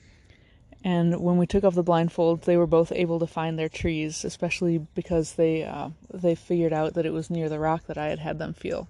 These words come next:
So that was really exciting. And then Bup suggested that they blindfold us too. And I was excited and I also kinda nervous because it's weird not to have your sight if you're used to it.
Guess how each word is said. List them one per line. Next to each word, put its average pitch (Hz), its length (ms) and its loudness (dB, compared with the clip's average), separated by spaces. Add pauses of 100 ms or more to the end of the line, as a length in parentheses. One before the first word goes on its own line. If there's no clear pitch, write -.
(840)
So - 140 2
that 214 120 8
was 196 100 4
really 170 160 2
exciting. 160 460 2
And 170 160 0
then 160 240 0 (480)
Bup 233 160 4
suggested 170 600 2
that - 60 -16
they 165 340 4 (160)
blindfold 165 440 0
us 156 180 -2
too. 254 300 -6 (600)
And 180 140 2
I 170 120 8
was 170 380 2
excited 190 420 2
and 160 100 -2
I 156 140 -2
also 165 300 2
kinda 165 240 -4
nervous 202 340 0
because 160 240 -6
it's 156 160 -4
weird 175 260 2
not 151 180 -4
to - 80 -2
have 170 180 0
your 160 120 -4
sight 185 340 0
if - 140 -10
you're 170 100 0
used 208 240 -2
to 175 100 4
it. 160 120 2